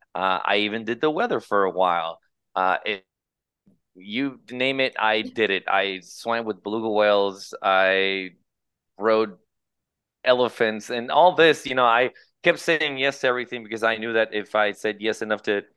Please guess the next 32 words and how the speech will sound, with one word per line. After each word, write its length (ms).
in, 80
in 560
that, 460
that 180
eventually 480
I 40
would 140
get 160
to 80
do 140
what 100
I 80
wanted 360
to 100
do, 180
which 220
was 100
sports, 420
right? 280
So 340
then 280
God 260
opened 220
the 40
door. 400
Uh, 160
the, 520
the, 100
the 180
team 560
in 300
Tijuana, 680